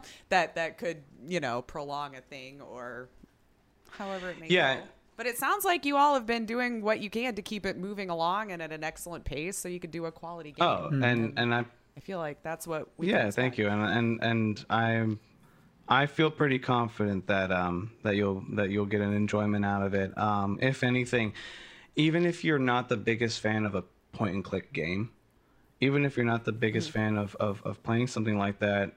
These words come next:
Speaker 2: I, I do think that you're going to still get a kick out of the writing, because the writing is the same writing, the same writers that we,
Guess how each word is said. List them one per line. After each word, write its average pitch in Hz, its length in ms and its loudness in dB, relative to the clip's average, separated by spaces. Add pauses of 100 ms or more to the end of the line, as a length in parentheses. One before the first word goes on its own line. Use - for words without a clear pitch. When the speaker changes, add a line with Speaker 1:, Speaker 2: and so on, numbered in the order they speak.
Speaker 2:
I, 107 260 2
I 110 100 2
do 120 260 2
think 113 360 -2
that 104 340 2
you're 110 300 0
going 110 320 2
to 107 60 0
still 113 260 0
get 107 160 2
a 104 40 0
kick 107 260 -2
out 104 100 2
of 98 60 -2
the 95 80 -2
writing, 90 460 -4 (100)
because 123 280 2
the 123 100 4
writing 120 380 4
is 117 140 0
the 117 100 2
same 117 720 2
writing, 113 480 2
the 110 60 -2
same 110 360 0
writers 110 680 0 (400)
that 113 160 4
we, 110 180 2